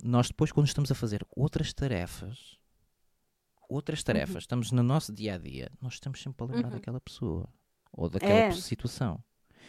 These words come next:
Speaker 1: E é aqui
Speaker 2: É.
Speaker 1: que entra a necessidade de nós termos que colocar mesmo o eco de baixo.
Speaker 2: Sim,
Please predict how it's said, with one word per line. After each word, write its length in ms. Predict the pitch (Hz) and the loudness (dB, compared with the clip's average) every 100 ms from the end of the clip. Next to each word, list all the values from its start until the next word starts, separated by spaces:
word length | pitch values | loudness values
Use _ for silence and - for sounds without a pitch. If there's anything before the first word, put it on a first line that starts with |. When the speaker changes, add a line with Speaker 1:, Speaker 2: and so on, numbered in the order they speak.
| - - - | -20 -20 -2
Speaker 1:
E 160 | 107 120 | 6 8
é 40 | |
aqui 180 | 170 156 | 8 4
Speaker 2:
É. 20 | |
Speaker 1:
que 200 | 180 131 | 2 6
entra 240 | 131 127 127 | 8 8 4
a 20 | |
necessidade 680 | 120 - 120 117 117 117 | 2 0 4 8 8 6
de 60 | 117 | 2
nós 180 | 113 113 | 0 0
termos 160 | 127 - | -2 -4
que 80 | |
colocar 320 | - 113 110 110 | -6 2 4 4
mesmo 360 | 110 110 104 | 2 2 2
o 40 | 101 | 2
eco 140 | 101 | 0
de 80 | 95 | -2
baixo. 400 | 104 85 - - _ _ _ _ _ _ _ _ | 0 0 -2 -18 _ _ _ _ _ _ _ _
Speaker 2:
Sim, 360 | - 214 185 | 0 4 4